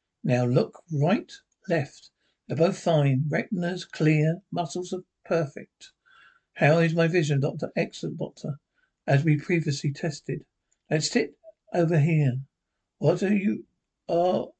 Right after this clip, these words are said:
are, what are you really here, James? And I told you to get,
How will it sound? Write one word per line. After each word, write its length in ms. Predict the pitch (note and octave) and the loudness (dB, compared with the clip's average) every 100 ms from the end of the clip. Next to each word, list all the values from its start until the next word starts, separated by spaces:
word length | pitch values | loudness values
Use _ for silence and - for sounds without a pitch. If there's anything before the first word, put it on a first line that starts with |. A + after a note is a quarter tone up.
| - | -6
are, 340 | F3+ F3 F#3 G3+ - _ _ _ | 0 0 0 -2 -8 _ _ _
what 240 | - C#4+ - | -6 -6 -4
are 160 | A#3 A3 | -2 0
you 320 | E3+ E3 D#3 | 0 0 -2
really 320 | F3+ F3 D#3 | -2 0 2
here, 360 | D3+ D#3 F#3 G#3+ | 4 2 2 -2
James? 640 | G3+ A3 A#3 B3 A#3+ - - _ _ _ - | 0 2 2 0 -6 -12 -20 _ _ _ 2
And 80 | |
I 60 | C#3 | 4
told 240 | C#3+ E3+ | 4 4
you 180 | D3 C3+ C3+ _ | 4 2 0 _
to 100 | - | -8
get, 200 | C#3+ D#3+ | -4 -4